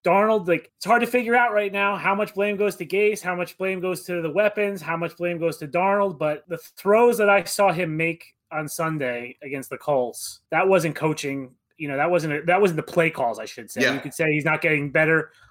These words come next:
Speaker 1: under him, but, you know, he, he made some terrible, terrible decisions, uh, throwing the ball. And, you know, he, he just, he shouldn't be doing this in year three. Uh, and I think you make a good point about Eric Bieniemy, 'cause what do we always hear about Gase? "Oh, yeah, well, he was great with Peyton Manning."
Speaker 2: Yeah.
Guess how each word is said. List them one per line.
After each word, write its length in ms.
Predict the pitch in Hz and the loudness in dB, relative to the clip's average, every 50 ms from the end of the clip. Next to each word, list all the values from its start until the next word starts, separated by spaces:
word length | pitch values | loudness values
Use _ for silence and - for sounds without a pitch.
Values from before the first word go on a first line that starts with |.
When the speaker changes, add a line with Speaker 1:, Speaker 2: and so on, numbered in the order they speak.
| _ - | _ -4
Speaker 1:
under 240 | 175 165 165 175 | -4 -2 0 -2
him, 360 | 160 160 175 175 175 180 175 - | -2 -2 -2 -2 -2 -4 -6 -2
but, 240 | 165 151 151 - _ _ _ _ _ _ _ _ | -2 -2 -2 -4 _ _ _ _ _ _ _ _
you 100 | - 175 | -4 -2
know, 180 | 156 139 127 127 | 0 0 0 -2
he, 340 | 139 - - 220 240 - - | -4 -6 -8 -6 -6 -6 -4
he 120 | 208 240 | -4 -2
made 200 | 226 190 165 135 | 0 0 -2 -2
some 140 | - 139 127 _ | -4 -10 -12 _
terrible, 840 | - - - - - 262 254 202 160 139 120 117 113 113 127 - _ | -16 -16 -14 -6 0 4 4 6 4 4 0 -4 -10 -12 -12 -18 _
terrible 360 | - 220 208 175 151 135 135 | -2 0 2 2 2 0 -4
decisions, 720 | 127 120 - - - 190 175 151 135 127 120 - - - _ _ _ _ _ _ _ _ _ - | -6 -8 -10 -2 0 0 0 0 -4 -8 -10 -12 -16 -20 _ _ _ _ _ _ _ _ _ -6
uh, 240 | - 147 135 135 131 | -2 0 0 0 0
throwing 320 | - - 185 185 185 180 | 0 0 2 2 2 2
the 80 | 170 160 | 2 0
ball. 320 | 147 151 147 147 143 143 | 2 4 4 6 6 4
And, 400 | 143 147 143 139 135 135 135 127 _ _ _ _ _ | 2 0 -4 -4 -4 -6 -8 -10 _ _ _ _ _
you 160 | - 170 151 | -12 -10 -8
know, 100 | 139 123 | -8 -8
he, 140 | 123 143 170 | -8 -10 -12
he 180 | - 139 156 165 | -12 -10 -10 -4
just, 380 | 156 180 - - - - - _ _ _ _ | -4 -4 -4 -6 -12 -16 -20 _ _ _ _
he 140 | - - 170 | -12 -10 -8
shouldn't 240 | 165 - 233 220 208 | -6 -4 -2 -2 0
be 80 | 196 180 | 0 2
doing 180 | 226 247 214 | 2 2 2
this 160 | 170 151 - | 2 -2 -2
in 100 | 147 147 | -4 -2
year 180 | 147 156 160 156 | -2 0 -2 -2
three. 520 | 156 - - 180 185 160 139 123 120 - _ _ - | -4 -6 -4 -2 0 2 2 0 -2 -6 _ _ -4
Uh, 240 | - 170 175 175 175 175 | 0 2 2 4 4 4
and 100 | 185 190 | 2 2
I 80 | 190 | 2
think 160 | 175 233 214 202 | 0 0 -2 0
you 60 | 208 | 2
make 180 | 208 202 190 | 4 4 2
a 40 | 175 | 4
good 160 | 175 202 196 | 2 0 0
point 200 | - - 208 190 | 2 0 0 0
about 160 | 175 165 165 160 | 2 2 2 2
Eric 220 | 165 160 143 - | 2 0 0 -4
Bieniemy, 420 | 160 147 139 127 113 110 113 107 | -6 -6 -6 -6 -8 -12 -20 -16
'cause 140 | - 151 135 | -14 -12 -4
what 120 | 151 185 190 | 0 2 4
do 60 | 196 | 4
we 120 | 196 190 | 4 4
always 200 | 190 190 185 180 | 4 2 2 0
hear 120 | 185 190 180 | 0 -2 2
about 240 | 175 175 165 - | 2 2 2 2
Gase? 280 | - 165 147 135 - - | 0 -4 -4 -4 -6 -4
"Oh, 180 | 214 226 247 254 | -4 -2 0 0
yeah, 180 | 277 262 185 | 0 0 0
well, 160 | 156 156 156 | 0 -2 -4
he 120 | 147 180 185 | -4 -4 -6
was 140 | 185 175 147 | -6 -8 -8
great 360 | 139 165 170 196 196 202 170 | -6 -2 0 2 2 0 0
with 140 | 160 - - | -6 -12 -8
Peyton 300 | - 185 185 160 156 147 | -6 -6 -6 -4 -6 -6
Manning." 500 | 175 185 185 165 143 139 139 139 131 _ | -4 -2 -2 -2 -4 -4 -8 -10 -12 _
Speaker 2:
Yeah. 240 | - 127 131 117 - | -2 0 0 0 -2